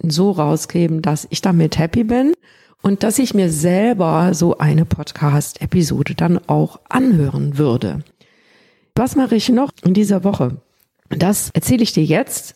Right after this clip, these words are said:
weil jetzt gehe ich darauf ein, wie sie tatsächlich gelaufen ist. Also das, was wir uns vornehmen und das, was dann tatsächlich passiert, ist in der Regel nochmal,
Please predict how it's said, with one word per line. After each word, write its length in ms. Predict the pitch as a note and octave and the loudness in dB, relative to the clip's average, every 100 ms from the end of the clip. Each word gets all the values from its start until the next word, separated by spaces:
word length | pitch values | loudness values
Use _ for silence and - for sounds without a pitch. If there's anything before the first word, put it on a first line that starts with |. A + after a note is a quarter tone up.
| - | -6
weil 260 | D#3+ D3+ | 0 0
jetzt 380 | - F#3+ A#3 - | 0 0 -2 -2
gehe 120 | A#3 | 0
ich 80 | A#3 | 0
darauf 420 | B3 - D3+ - | -2 -2 -4 -4
ein, 260 | C3+ C3 D3+ | -2 0 0
wie 60 | D#3+ | 0
sie 180 | D#3+ | 0
tatsächlich 920 | - - E3+ F3 G#3+ - F3 - F3 - | -2 -2 0 0 0 -2 -2 -2 -6 0
gelaufen 560 | E3+ D#3+ E3 G3 B2 | 2 4 2 0 -4
ist. 180 | - - | -6 -6
Also 180 | - C#3 | -8 -4
das, 220 | E3+ G#3+ | -2 -2
was 180 | G#3+ - | -2 -6
wir 60 | F2+ | -6
uns 220 | D#3 - | -8 -10
vornehmen 760 | - C#3+ A3+ A3 D#3 C#3+ C#3+ E3+ _ _ _ _ | -8 -2 2 4 2 2 0 -4 _ _ _ _
und 420 | - D#3+ D3+ - D3+ | -2 0 -2 -4 0
das, 340 | E3+ - - | 0 -2 -2
was 160 | D#3+ - | -2 0
dann 140 | D#3 | 0
tatsächlich 580 | D#3+ D#3+ E3 F3+ E3 - | 2 0 0 0 0 0
passiert, 800 | D#3 - - F#3 E3 D#3 D#3 - - - - - | -4 -4 -2 2 4 2 -2 -8 -18 -20 -10 -6
ist 180 | A3 - | -4 0
in 160 | F3+ | 2
der 100 | E3+ | 4
Regel 520 | D#3+ D#3+ D#3 D3+ D#3 E3+ | 2 2 2 2 0 0
nochmal, 760 | E3 D#3 D3+ D3+ C#3+ C#3 C#3 | 0 0 0 2 2 2 0